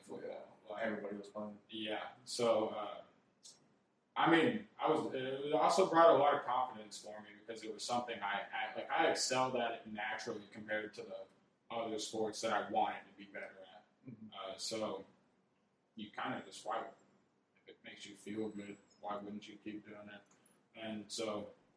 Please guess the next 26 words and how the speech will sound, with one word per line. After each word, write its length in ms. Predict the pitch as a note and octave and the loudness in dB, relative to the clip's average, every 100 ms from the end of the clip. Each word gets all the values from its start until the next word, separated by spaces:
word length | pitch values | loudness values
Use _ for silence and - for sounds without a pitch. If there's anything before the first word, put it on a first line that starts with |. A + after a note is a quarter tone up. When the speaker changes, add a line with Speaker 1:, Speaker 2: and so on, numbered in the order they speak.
| _ _ _ | _ _ _
Speaker 1:
yeah, 180 | G#2+ G2+ | -8 -8
that's 160 | - - | -8 -6
kinda 220 | A#2+ G#2+ | -6 -4
what 160 | G#2 G2+ | -4 -6
it 80 | |
was, 280 | G2+ G#2+ G#2 | -6 -6 -8
is 80 | - - | -14 -16
it 180 | G2+ - | -14 -8
brought 340 | G2+ G2 - - | -4 -4 -6 -12
a 40 | |
sense 340 | - - - - | -12 -10 -12 -14
of 60 | - | -12
confidence 460 | - - - - | -12 -14 -18 -20
for 180 | - - | -16 -14
me. 80 | - - | -6 0
I 60 | |
was, 140 | G3 D3 - _ _ _ _ _ | 2 0 -6 _ _ _ _ _
as 160 | E3+ - | -2 -2
a 60 | |
kid, 340 | - - E3+ E3 | -2 2 6 8
I 180 | D#3+ - | 8 6
was 160 | - | 2
so 260 | - A#2 B2+ | -2 0 -2
shy, 220 | - - - - | -2 -4 -4 -4
and, 340 | - - - G#2 | -6 -10 -18 -16
like, 140 | G#2 | -14